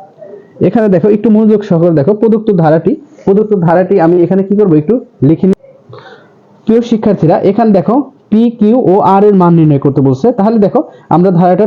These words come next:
টোটালটা উঠাই নিয়েছি। এখন দেখো, তাহলে ধারাটির প্রথম পদ, দেখো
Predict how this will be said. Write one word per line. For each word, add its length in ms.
টোটালটা 380
উঠাই 240
নিয়েছি। 200
এখন 160
দেখো, 200
তাহলে 260
ধারাটির 340
প্রথম 280
পদ, 120
দেখো 180